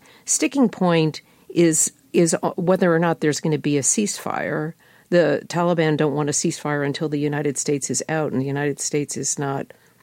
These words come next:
gonna just leave without any, uh, f-, further kind of guarantees.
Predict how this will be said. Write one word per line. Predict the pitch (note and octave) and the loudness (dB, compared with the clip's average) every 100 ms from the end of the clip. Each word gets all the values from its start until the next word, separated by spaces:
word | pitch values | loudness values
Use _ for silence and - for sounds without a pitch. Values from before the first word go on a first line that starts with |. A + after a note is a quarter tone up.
| - | -4
gonna | C#3+ C3 A#2 - _ _ - | -2 0 -2 -6 _ _ -2
just | E3+ - - - - | -2 -2 -10 -14 -10
leave | F3+ E3+ F#3 D#3 D3+ | 0 2 4 2 0
without | D#3 D#3 D3 | 0 2 2
any, | C#3+ D3 C3 A#2 | 2 2 2 0
uh, | - B2 A2 G2 - - - | -4 -2 -4 -6 -14 -20 -20
f-, | - - - | -10 -8 -8
further | - F3 E3 C#3 C3 B2+ | -4 2 4 4 2 0
kind | - C#3+ | -4 -2
of | A#2+ - | -2 -2
guarantees. | D3+ D3+ B2+ - F#3+ B2 C3 D3 - | -2 0 -2 -2 -2 0 -2 -6 -10